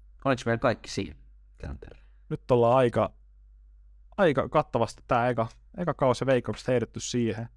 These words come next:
Speaker 2: Vielä kertauksena, jos haluatte alkaa seuraamaan Formula ykkösiä, ettekö aikaisemmin seurannut, niin Viaplay tai F yksi T V Pro. Ja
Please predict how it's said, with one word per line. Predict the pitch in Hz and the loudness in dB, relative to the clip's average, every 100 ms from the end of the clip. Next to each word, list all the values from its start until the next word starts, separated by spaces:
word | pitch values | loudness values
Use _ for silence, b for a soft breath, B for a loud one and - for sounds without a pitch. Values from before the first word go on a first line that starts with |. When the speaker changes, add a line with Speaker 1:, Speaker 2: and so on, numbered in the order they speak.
| - - - - - - | -20 -20 -20 -20 -20 -2
Speaker 2:
Vielä | 180 185 | 0 2
kertauksena, | 185 170 151 135 - 135 123 - - | 2 2 0 0 -2 -2 -2 -6 -6
jos | 165 180 | -2 0
haluatte | 151 - 139 | 0 2 2
alkaa | 135 | 2
seuraamaan | 127 180 180 151 135 123 | 0 0 2 0 -2 -2
Formula | 143 135 127 | -2 -2 -2
ykkösiä, | 123 - 120 117 | -2 -4 -4 -4
ettekö | 120 123 | -4 -2
aikaisemmin | 131 120 123 | -2 -2 -4
seurannut, | - 160 147 123 113 - - - - | -2 -2 -2 -4 -10 -18 -20 -20 -20
niin | 113 117 113 107 151 | -8 -4 -2 -2 -2
Viaplay | 202 151 - 135 131 117 - | 0 0 0 0 0 -2 -2
tai | 113 - 156 | -2 -2 -4
F | - - | -4 -8
yksi | 127 - - - | -10 -10 -16 -4
T | |
V | 131 131 107 110 107 - | 0 2 0 -2 -4 -6
Pro. | 135 147 131 101 92 | 0 2 2 0 -2
Ja | 98 95 | -4 -6